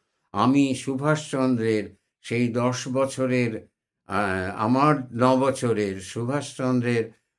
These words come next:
ষাট বছর পূর্তির সেই জন্মদিন আমি জীবনে কোনো দিন ভুলতে পারবো না। সেই কি উন্মাদনা সারা দেশে! লিফলেট বেলানো হয়েছিল প্রচুর দলের পক্ষ থেকে। সেসব তেমন কিছু মনে হয়নি, রাখিনি।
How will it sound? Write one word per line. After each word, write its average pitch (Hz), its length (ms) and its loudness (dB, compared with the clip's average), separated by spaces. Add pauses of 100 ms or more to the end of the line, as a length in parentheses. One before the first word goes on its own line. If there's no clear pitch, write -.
(160)
ষাট 156 520 6
বছর 139 580 0
পূর্তির 123 420 -4
সেই 117 360 -6
জন্মদিন 107 760 -4 (360)
আমি 123 260 0
জীবনে 131 420 2
কোনো 127 260 -2
দিন 139 460 2
ভুলতে 120 300 -2
পারবো 110 360 -2
না। 101 340 -4 (300)
সেই 156 320 4
কি 160 180 2
উন্মাদনা 156 760 6
সারা 120 320 -2
দেশে! 101 500 -6 (380)
লিফলেট 160 680 2
বেলানো 147 420 2
হয়েছিল 143 500 -2
প্রচুর 143 480 2
দলের 123 380 2
পক্ষ 113 340 -6
থেকে। 104 540 -6 (260)
সেসব 165 520 -4
তেমন 160 360 4
কিছু 165 280 -4
মনে 143 320 2
হয়নি, 127 380 0
রাখিনি। 120 600 -2